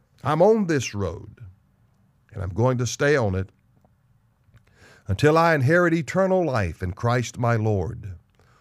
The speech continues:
whether on this side or the other side, it doesn't matter. But I want to tell you, your faith, your faith must be done, must be placed alone in what Jesus done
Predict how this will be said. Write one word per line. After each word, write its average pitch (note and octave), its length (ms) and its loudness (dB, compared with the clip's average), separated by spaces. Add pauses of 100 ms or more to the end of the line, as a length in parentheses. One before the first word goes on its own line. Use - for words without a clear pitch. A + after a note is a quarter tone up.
(100)
whether F#2+ 320 -2
on F#2+ 140 0
this C3 200 2
side C#3 380 0
or D3 120 0
the C3+ 200 -2
other G#2+ 180 -2
side, E2+ 380 -10
it F#2+ 120 -4
doesn't A#2+ 340 -2
matter. F#2+ 460 -6 (840)
But G2+ 100 -12
I G#2 40 -4
want G#2+ 220 -4
to - 80 -18
tell C3 180 2
you, D#2+ 180 -10 (360)
your F2+ 160 -4
faith, C#3+ 640 -2 (260)
your G2 160 -2
faith C#3 480 0 (280)
must C3 420 0
be D3+ 180 0
done, A#2 360 0 (440)
must B2+ 320 0
be C#3 160 2
placed C#3 400 -2
alone A#2+ 460 0 (260)
in G2 140 -2
what A#2 220 0
Jesus A2 480 -4
done F#2 360 -4